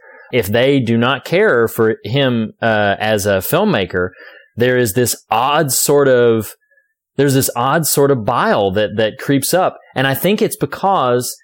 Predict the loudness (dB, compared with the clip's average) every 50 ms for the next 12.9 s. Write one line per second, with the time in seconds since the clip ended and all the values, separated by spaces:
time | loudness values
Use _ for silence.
0 | _ _ _ 0 0 0 2 0 0 0 2 2 4 4 4 4 4 2 2 2
1 | 2 0 0 0 0 0 0 2 2 0 0 0 -2 -2 -2 -2 -4 -8 -12 -14
2 | -16 -16 _ _ _ -8 -4 -2 -2 -2 -2 -2 0 0 0 0 0 0 0 2
3 | 2 0 0 -2 -4 -12 _ _ -20 -20 -20 _ -4 -2 0 0 2 2 2 2
4 | 2 2 0 0 0 -2 -2 -2 0 0 0 2 2 0 0 0 -2 -4 -2 -4
5 | -2 0 0 0 2 2 2 0 0 -2 -2 -2 -2 -2 0 0 0 0 0 0
6 | -2 -4 0 0 2 4 4 4 2 2 2 2 4 4 4 2 2 0 -2 -2
7 | -4 -2 -2 0 0 0 0 -2 -4 -4 -2 -2 0 0 -2 -2 -4 -8 -12 -16
8 | -20 _ _ _ _ 0 0 0 0 0 -2 0 2 2 2 2 0 0 -2 -4
9 | -8 _ _ _ _ -2 0 0 2 2 2 2 2 0 0 -2 -2 0 2 2
10 | 4 4 2 2 0 0 -6 -10 -14 _ _ _ _ -2 0 2 2 2 2 2
11 | 2 0 0 -2 -2 -2 -2 -2 -2 -2 0 0 0 2 0 0 0 0 -2 -2
12 | -2 -2 -2 -2 -2 -2 -2 -2 -4 -2 0 0 2 2 2 0 -2